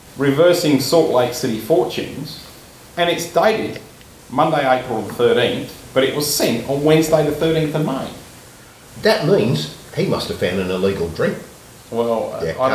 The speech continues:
Speaker 2: can't
Speaker 1: know.
Speaker 2: get a
Speaker 1: There's
Speaker 2: drink down in Salt Lake City.
Speaker 1: He's going
Speaker 2: Viewers.
Speaker 1: backwards or something. I don't know. I'm confused. Anyway.
Speaker 2: He's running around too much.
Speaker 1: Whatever. On your Paulie,
Speaker 2: I wonder if he's
Speaker 1: we know
Speaker 2: on.
Speaker 1: you'll get it
Speaker 2: We'll
Speaker 1: sussed
Speaker 2: just
Speaker 1: eventually.
Speaker 2: Skype him up.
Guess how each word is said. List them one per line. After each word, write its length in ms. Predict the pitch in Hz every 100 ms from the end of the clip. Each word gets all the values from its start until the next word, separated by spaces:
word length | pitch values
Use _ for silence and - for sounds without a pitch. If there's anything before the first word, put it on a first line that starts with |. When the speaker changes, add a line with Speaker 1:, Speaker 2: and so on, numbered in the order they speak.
| 117
Speaker 2:
can't 140 | 120
Speaker 1:
know. 40 | 143
Speaker 2:
get 180 | - 139
a 40 |
Speaker 1:
There's 140 | 135
Speaker 2:
drink 320 | - 143 151 -
down 180 | 143 131
in 60 | 127
Salt 300 | - 151 135
Lake 200 | 117 -
City. 260 | - 202
Speaker 1:
He's 400 | 147 160 160 - - -
going 240 | 143 151
Speaker 2:
Viewers. 200 | 120 -
Speaker 1:
backwards 240 | 131 - -
or 100 | 104
something. 340 | - 151 127
I 140 | 110 143
don't 120 | 117
know. 120 | 117 117
I'm 140 | 135
confused. 560 | 113 101 127 131 - - - - - - - -
Anyway. 400 | 110 95 87 107
Speaker 2:
He's 100 | 110
running 200 | 113 98
around 240 | 80 82 82
too 120 | 80
much. 160 | 71 76
Speaker 1:
Whatever. 340 | 98 78 85 80 - - - - - - - - - -
On 140 | 165
your 100 | 165
Paulie, 560 | 165 156 151 143 147 -
Speaker 2:
I 40 |
wonder 180 | 247 311
if 60 | 320
he's 100 | 262
Speaker 1:
we 80 | 147
know 120 | 156
Speaker 2:
on. 80 | 139
Speaker 1:
you'll 180 | 139 120
get 140 | 120
it 120 | 117 -
Speaker 2:
We'll 80 | 110
Speaker 1:
sussed 100 | 143
Speaker 2:
just 140 | -
Speaker 1:
eventually. 300 | 104 107 -
Speaker 2:
Skype 140 | 180 165
him 140 | 139
up. 240 | 135 -